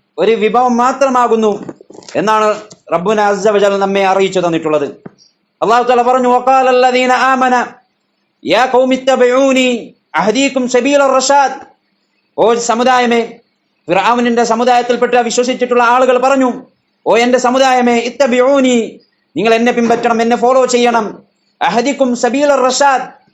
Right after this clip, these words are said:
നേരായ മാർഗം, വിവേകത്തിന്റെ മാർഗം ഞാൻ നിങ്ങൾക്ക് കാണിച്ചു തരാം." യാ ഖൗമി, ഓ എന്റെ സമുദായമേ, ഇന്നമാ ഹാദിഹിൽ ഹയാത്തുദ് ദുന്യ,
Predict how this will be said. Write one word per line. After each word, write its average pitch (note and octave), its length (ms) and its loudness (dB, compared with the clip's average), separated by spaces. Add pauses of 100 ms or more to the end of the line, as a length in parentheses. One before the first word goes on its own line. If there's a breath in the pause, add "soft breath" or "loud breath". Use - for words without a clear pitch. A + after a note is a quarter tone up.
(100)
നേരായ A#3 400 2
മാർഗം, G#3+ 580 -2 (280)
വിവേകത്തിന്റെ C4 640 2
മാർഗം C4 360 0
ഞാൻ B3+ 180 0
നിങ്ങൾക്ക് A#3+ 260 0
കാണിച്ചു A#3+ 360 0
തരാം." G3 540 0 (340)
യാ A3 260 2
ഖൗമി, A3+ 460 0 (320)
ഓ F3+ 120 2
എന്റെ A#3 160 0
സമുദായമേ, A#3 720 0 (320)
ഇന്നമാ A#3 400 0
ഹാദിഹിൽ A#3+ 460 2
ഹയാത്തുദ് A#3 560 0
ദുന്യ, G3 400 0